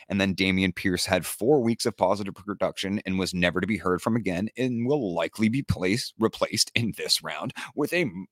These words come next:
in this draft, rather, in a higher round, potentially, with a much better collegiate prospect. And that's just the business of the N F L. Players will get replaced. And,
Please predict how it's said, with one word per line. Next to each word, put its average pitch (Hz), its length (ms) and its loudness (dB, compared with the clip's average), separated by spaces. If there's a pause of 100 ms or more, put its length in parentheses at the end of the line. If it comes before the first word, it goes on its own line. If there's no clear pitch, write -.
(340)
in 101 160 6
this 95 200 4
draft, 82 380 -4
rather, - 320 -6 (420)
in 101 100 4
a 76 100 2
higher 127 360 4
round, 78 360 -8
potentially, 82 580 -4 (160)
with 175 180 8
a 190 140 6
much 92 600 2
better 92 480 2
collegiate 113 500 0
prospect. - 560 -2 (440)
And 196 140 0
that's 226 220 0
just - 380 -2
the 165 120 6
business 117 560 2
of 135 180 -2
the 135 120 0
N 85 140 2
F 107 180 -2
L. 240 240 -2 (180)
Players 202 380 4
will 147 240 2
get 131 220 2 (200)
replaced. - 540 -4 (320)
And, 143 260 2